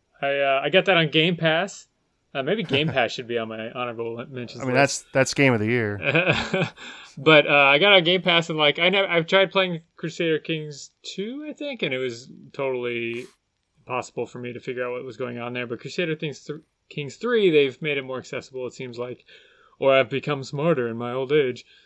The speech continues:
Speaker 1: and, uh, it was just enjoyable. I, like, played the heck out of that over, um, like, when, in October, whenever that came out. So
Speaker 2: That's the,
Speaker 1: so
Speaker 2: that's the kind of game that I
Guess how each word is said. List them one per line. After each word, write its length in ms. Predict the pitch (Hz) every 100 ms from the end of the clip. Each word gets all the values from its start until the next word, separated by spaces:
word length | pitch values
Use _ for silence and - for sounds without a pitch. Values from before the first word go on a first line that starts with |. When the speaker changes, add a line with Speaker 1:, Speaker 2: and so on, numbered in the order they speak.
| _ _
Speaker 1:
and, 360 | 151 139 135
uh, 540 | 127 131 127 127 120 123 - _ _ _
it 120 | - 156
was 160 | 175
just 180 | 147 -
enjoyable. 420 | 120 123 127 123 131
I, 80 | 127
like, 240 | 123 - _ - 139 _
played 200 | 147 135
the 80 | 110
heck 200 | 117 120
out 120 | 117
of 100 | 117
that 260 | 120 120 -
over, 500 | 120 110 113 113 110 110
um, 220 | 110 107 -
like, 260 | 113 - -
when, 160 | - 131 -
in 80 | 131
October, 560 | 113 - 127 113 113
whenever 240 | 113 113 117
that 140 | 113
came 180 | - 117
out. 220 | 120 139
So 120 | -
Speaker 2:
That's 200 | 135 160
the, 80 | 208
Speaker 1:
so 80 | 196
Speaker 2:
that's 160 | 185 -
the 80 |
kind 160 | - 214
of 60 | 147
game 220 | 151 147
that 120 | 135
I 440 | 123 127 127 127